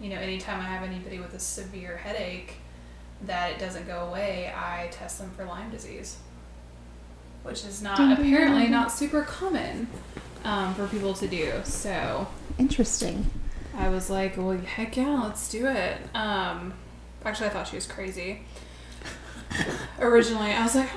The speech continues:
Speaker 1: don't have Lyme disease. What are you talking about?" I haven't, I did, didn't find a tick. I didn't know I'd been bitten by a tick. Um, but got my blood work back, and I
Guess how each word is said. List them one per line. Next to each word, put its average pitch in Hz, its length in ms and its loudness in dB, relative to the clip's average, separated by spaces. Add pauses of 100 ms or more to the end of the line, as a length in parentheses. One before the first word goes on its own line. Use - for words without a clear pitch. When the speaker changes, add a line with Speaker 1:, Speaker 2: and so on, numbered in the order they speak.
(140)
Speaker 1:
don't 226 80 0
have 202 80 0
Lyme 190 320 6
disease. 262 280 8
What 294 80 6
are 302 40 8
you 311 120 12
talking 285 180 12
about?" 269 100 6
I - 80 4
haven't, 247 300 8
I 214 140 4
did, 208 640 0
didn't 208 300 0
find 208 280 2
a 190 60 2
tick. 233 400 0
I 196 160 4
didn't 190 420 0
know 185 200 2
I'd 196 200 0
been 190 180 0
bitten 269 360 4
by 294 160 6
a 294 100 6
tick. 311 380 0 (200)
Um, 180 520 0 (1600)
but - 920 -2
got 208 240 0
my 208 440 2
blood 202 200 0
work 196 220 -4
back, 196 380 0
and 196 220 -4
I 185 220 -4